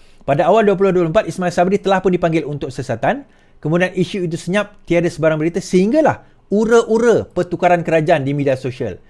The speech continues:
Ditambah pula keberanian dan lantang Ismail mempersoalkan kerajaan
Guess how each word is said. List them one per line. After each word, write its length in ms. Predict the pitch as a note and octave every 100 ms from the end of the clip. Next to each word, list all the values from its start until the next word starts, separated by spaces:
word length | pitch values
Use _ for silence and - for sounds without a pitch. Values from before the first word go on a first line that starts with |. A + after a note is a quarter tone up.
| - _ D3
Ditambah 320 | C#3+ F#3 F#3
pula 240 | G#3+ -
keberanian 480 | - D#3+ E3 F#3 F3
dan 160 | D#3+ D#3
lantang 240 | D#3 D#3+
Ismail 320 | - F3 G3
mempersoalkan 560 | D#3 D3+ D#3 D3+ D3+ C#3+
kerajaan 320 | D3 F#3+